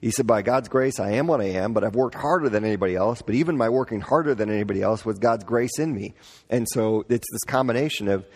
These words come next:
him working and us working. Um, in Philippians, just in the next chapter over in Philippians, Paul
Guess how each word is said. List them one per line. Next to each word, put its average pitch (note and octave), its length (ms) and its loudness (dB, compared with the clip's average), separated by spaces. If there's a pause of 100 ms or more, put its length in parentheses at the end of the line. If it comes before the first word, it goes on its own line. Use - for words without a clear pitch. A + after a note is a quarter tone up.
(300)
him D3 240 4
working A#2 340 0
and A2 140 0
us C#3 240 0
working. B2 420 -10 (720)
Um, G2+ 360 0 (920)
in A2+ 140 2
Philippians, C3 540 0 (180)
just A2+ 300 -2
in G#2+ 180 -2
the G#2 80 0
next G#2 300 0
chapter A2+ 400 2
over A#2+ 260 0
in F#2 100 -4
Philippians, F#2+ 520 -2
Paul G2+ 260 -2